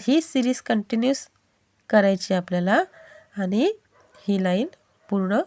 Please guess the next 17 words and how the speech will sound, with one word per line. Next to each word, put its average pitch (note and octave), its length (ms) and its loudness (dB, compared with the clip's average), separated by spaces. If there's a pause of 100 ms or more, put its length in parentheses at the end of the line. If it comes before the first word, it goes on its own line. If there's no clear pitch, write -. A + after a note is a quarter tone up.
(480)
विणून A#3+ 360 2
घ्यायची E3+ 400 -2
आहे. D3+ 280 -6 (1700)
ज्यावेळेस F#3+ 360 2
आपण A#3 220 2
प्रत्यक्षात A3+ 540 -2
विणकाम A3+ 360 0
करतो, A3 300 -2
त्यावेळेस G#3+ 480 2
ते A3+ 60 4
आपल्याला A3 360 2 (580)
अगदी G3 280 2
सहज B3+ 360 4
लक्षात A3 340 2
येते F#3+ 220 -2
की B3 220 -2 (140)
आपल्याला G#3 400 0